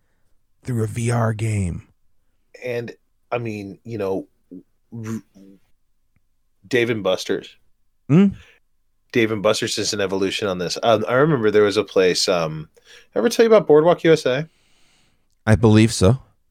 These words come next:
Speaker 1: Go ahead.
Speaker 2: For, to refresh people, um, there is a classic episode of, um, South Park where, um, the kids go to Casa Bonita, a Mexican-themed restaurant. Casa
Speaker 1: Casa
Speaker 2: Bonita is a real
Speaker 1: Bonita.
Speaker 2: place in, um,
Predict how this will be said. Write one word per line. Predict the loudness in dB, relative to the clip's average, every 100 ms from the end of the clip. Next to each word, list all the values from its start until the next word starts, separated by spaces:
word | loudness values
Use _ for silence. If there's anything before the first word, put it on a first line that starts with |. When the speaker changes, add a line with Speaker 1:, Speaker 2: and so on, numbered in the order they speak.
| _ _ _
Speaker 1:
Go | 4
ahead. | 4 4 -6 _ _ _ _ _
Speaker 2:
For, | -10 -8
to | -4 0
refresh | 4 2 4 4 4 2 -2 -4
people, | -2 0 4 4 4
um, | 0 -2 -10 -20 -4
there | 2 4
is | 4
a |
classic | 2 0 0 0
episode | 2 2 2 6 6 4
of, | 2 4 4 4
um, | 4 4 2 -8 _ _
South | 0 2 2
Park | 2 0 -2 -6
where, | 0 4 6 4 2 -4 -20 -12 -2
um, | -2 -2 -10
the | -6 -6
kids | 2 4 4 0
go | -4 0 2 2
to | 0 0 -2
Casa | 0 -2 0
Bonita, | -2 0 -2 -2 _ _ _ _ _ -14 0
a | 2 2
Mexican-themed | 0 -4 -2 -2 0 0
restaurant. | 2 0 0 -6 -4
Casa | -2 0
Speaker 1:
Casa | 2
Speaker 2:
Bonita | 2 4 4
is | 4
a |
real | 4 4
Speaker 1:
Bonita. | 2
Speaker 2:
place | 4 4 4 -2
in, | 0 0 -2 -6
um, | -2 0 0 -4 -10